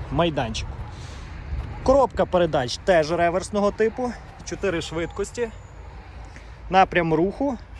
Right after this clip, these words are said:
та два режими. Перший робочий та транспортний другий. Також вал відбору потужності має три швидкості, заднього тут немає. Функція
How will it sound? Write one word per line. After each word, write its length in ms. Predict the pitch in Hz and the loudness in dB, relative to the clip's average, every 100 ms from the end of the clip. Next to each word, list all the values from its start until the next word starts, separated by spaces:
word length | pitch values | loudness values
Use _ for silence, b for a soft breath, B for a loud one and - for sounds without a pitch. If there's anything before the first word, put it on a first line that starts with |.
| B B B B B B | B B B B B B
та 180 | 185 208 | 2 2
два 300 | 165 156 175 | 2 4 4
режими. 460 | 175 131 135 107 98 - - - - - - - | 2 -2 -2 -4 -8 -12 -16 -16 -16 -18 -18 -6
Перший 460 | - 208 226 262 233 - - | 2 2 2 -4 -6 -10 -8
робочий 520 | 202 196 214 208 196 - | -2 2 2 2 0 2
та 140 | 175 185 | 2 2
транспортний 640 | 135 135 135 139 - 135 | 2 -2 -2 -8 -4 -4
другий. 320 | 117 113 101 113 B B B B | -4 -8 -8 -14 B B B B
Також 320 | 233 233 180 | 2 2 4
вал 200 | 190 180 | 4 4
відбору 380 | 160 151 165 151 | 2 0 2 2
потужності 600 | 151 151 143 123 127 143 | 0 -2 -2 -2 -4 -4
має 280 | 139 139 131 | 0 0 0
три 220 | 143 143 | -2 -2
швидкості, 680 | - 143 131 175 - 233 | -2 -2 -2 -6 -6 -6
заднього 540 | 208 151 135 123 131 135 - | 0 2 2 0 -4 -6 -6
тут 180 | 135 | -8
немає. 460 | 131 127 131 139 208 - B B B B B B - | -6 -4 -4 -4 -6 -10 B B B B B B 0
Функція 600 | 269 233 - 160 139 | 4 4 4 4 4